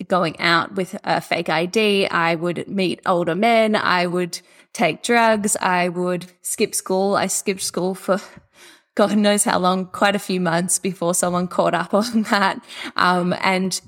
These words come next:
do these things where I knew that there was a chance that I was gonna get caught, but it didn't feel like that was part of the fun of it, obviously. And as a teenager, this is very common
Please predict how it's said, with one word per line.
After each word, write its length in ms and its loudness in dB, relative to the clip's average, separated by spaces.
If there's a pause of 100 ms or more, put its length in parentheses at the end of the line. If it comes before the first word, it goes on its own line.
(120)
do 240 2
these 300 0
things 260 0
where 240 2
I 200 2
knew 400 2
that 180 -2
there 140 2
was 120 -2
a 60 0
chance 480 -2
that 140 -2
I 80 2
was 120 0
gonna 200 0
get 180 -2
caught, 500 2 (340)
but 460 2
it 400 -2
didn't 320 0
feel 300 -2 (100)
like 300 -2
that 220 0
was 140 -2
part 280 2
of 120 -4
the 80 0
fun 260 0
of 100 -2
it, 140 2
obviously. 640 0
And 160 0
as 160 0
a 40 -2
teenager, 600 -2
this 180 -2
is 120 -6
very 260 2
common 600 -2